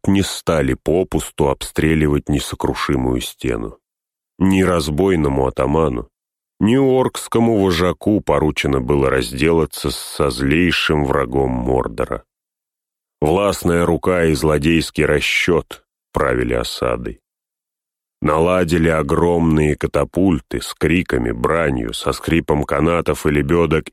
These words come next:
и сразу полетели в город поверх стенных зубцов в первый ярус неведомые снаряды. Глухо и тяжко бухались они на земь, и на диво гондорцам разрывались, брызжа огнем.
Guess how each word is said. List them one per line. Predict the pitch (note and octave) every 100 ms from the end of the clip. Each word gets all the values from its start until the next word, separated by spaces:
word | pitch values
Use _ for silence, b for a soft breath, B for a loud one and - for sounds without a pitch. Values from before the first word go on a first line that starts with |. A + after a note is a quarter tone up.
| -
и | A2+
сразу | G2+ - F#2+ F#2 A2 G#2+ D#2+ F2+ D2+
полетели | F#2 F2 E2 - F2 F2+ E2
в | D2 B1+
город | D2 F2 E2+ D#2+ -
поверх | D#2 D2+ D#2 D#2+
стенных | - - - D2 D2 D#2 C2
зубцов | B1 C#2 - - F2 E2 -
в | - _
первый | E2 E2 D2+ C#2+ C#2
ярус | C#2+ E2 F2+ E2 D2+ -
неведомые | D2+ D2+ C2 C2 D#2+ C#2+ C#2+ C#2+ C2+
снаряды. | A#1+ - C2+ B1+ B1 A1+ - _ _ _ _ _ _ _ _ _ _ _
Глухо | D2 F#2+ B2+ D#3+ - A#2+
и | A#2 G2
тяжко | - A#2 G2 - -
бухались | D2+ D#2 G#2 - D2+ C#2
они | D#2+ F2 E2+
на | G2+ A#2
земь, | D2+ C2 A1+ - _ _ _ _ _ _
и | - G#2+
на | G2 F#2
диво | F2+ G#2+ B2 F2+
гондорцам | F2 E2 B2 G#2 D#2+ D2 - - D2+ D2
разрывались, | E2 E2 E2 D#2 E2 D#2 G2 F#2 E2+ D2 -
брызжа | C#2 D2 C#2+ - - C2+
огнем. | C2 C2 B1+ A#1+ A1+